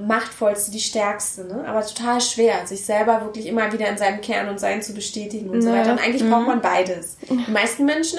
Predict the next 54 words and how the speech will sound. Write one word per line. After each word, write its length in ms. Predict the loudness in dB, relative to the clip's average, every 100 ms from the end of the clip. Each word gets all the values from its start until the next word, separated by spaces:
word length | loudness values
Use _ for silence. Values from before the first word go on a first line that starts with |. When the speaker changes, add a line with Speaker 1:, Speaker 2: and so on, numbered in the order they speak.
| -4
Speaker 1:
in 60 |
Partnerschaften 760 | 0 0 0 -2 -4 -6 -4 -4
haben 100 | -2
aber 140 | 0
eher 140 | 0 0
das 160 | 0
Fremdbestätigte. 840 | -2 -4 -4 -6 -6 -8 -10 -10 -4
Durch 280 | -2 -2 -2
Spiegelung, 640 | -4 2 2 4 4 4
durch 140 | 2 0
den 140 | -2
Partner 400 | -2 0 0 0 -2
und 80 |
diese 160 | 0 0
ganzen 400 | 2 0 0 0
Mechanismen. 600 | -2 -2 -4 -6 -8 -10 -2
Und 120 | 4
da 80 | 4
meinte 240 | 4 2
er 260 | 0 0 0
halt, 300 | -2 -4 -10 -8
er 120 | -2
hat 80 | 2
in 140 | 2 4
Berlin 300 | 2 2 0
viele 200 | 0 0
Polypaare, 720 | 2 0 0 0 0 0 -2
Poly-W 380 | -2 -2 -2 -4
Gs 240 | 0 0
und 140 | 0 -2
bla 180 | -2
bla 160 | 0 -4
bla, 280 | -4 -6 -8
äh, 320 | -10 -10 -10
getroffen 420 | -12 -2 0 2
und 80 | 0
kennengelernt. 520 | -2 0 2 2 -2 -2
Speaker 3:
Mhm. 300 | 0 0 0
Speaker 1:
Und 80 | -2
für 80 |
ihn 100 | 2
ist 140 | 2 0
das 140 | -4 -2 -2
alles 220 | -2 0
nicht 180 | 0 -2
wirklich 300 | -4 -8 -8
Polyamorie. 600 | -6 -6 -6 -8 -8 -6
Das 160 | -4
ist 100 | -6 -2
alles 440 | 0 0 -2 -2
gelabelt, 560 | 2 4 4 2 0 2
weil 120 | 0
es 120 |
jetzt 0 | 0